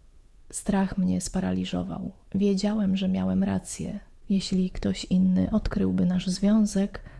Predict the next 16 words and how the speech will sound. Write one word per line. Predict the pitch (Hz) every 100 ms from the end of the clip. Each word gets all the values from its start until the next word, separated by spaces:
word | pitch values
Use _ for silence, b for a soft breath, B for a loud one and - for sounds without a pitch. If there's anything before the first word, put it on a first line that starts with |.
| -
konsekwencje | 220 208 196 - 196 208 202
mogłyby | 185 185 185 170
być | 170 170 -
katastrofalne. | - 180 180 - 180 180 170 165 175 180 B B B B B B B - -
Kito | - 277 262
byłby | 226 226 220 214
postrzegany | 214 - - 196 196 208
jako | 196 185 196
aberracja, | 196 196 190 190 180 170 - 175 175 185 -
niebezpieczeństwo | 196 202 196 190 - 180 185 185 - - 170 170 B B B B -
i | 208
mogliby | 214 214 208 196
podjąć | 196 214 208 196 196 -
drastyczne | 180 196 208 - 208 - 190
kroki, | - 175 - 185 185 -
aby | 180 185 185